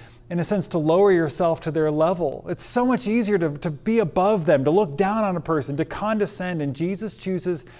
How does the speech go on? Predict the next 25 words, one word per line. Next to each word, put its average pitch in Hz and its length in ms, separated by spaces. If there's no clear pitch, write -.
not 170 240
to 170 80
do 135 220
that, 120 200
which 160 220
means 233 320
he 208 100
chooses 180 540
not 180 180
to 175 80
do 156 240
it 156 140
for - 180
you 185 520
and 147 140
me 170 200
too. 143 500
I 196 100
just 214 160
think 202 140
about 165 180
all 226 280
the 202 100
times 190 380
where 151 180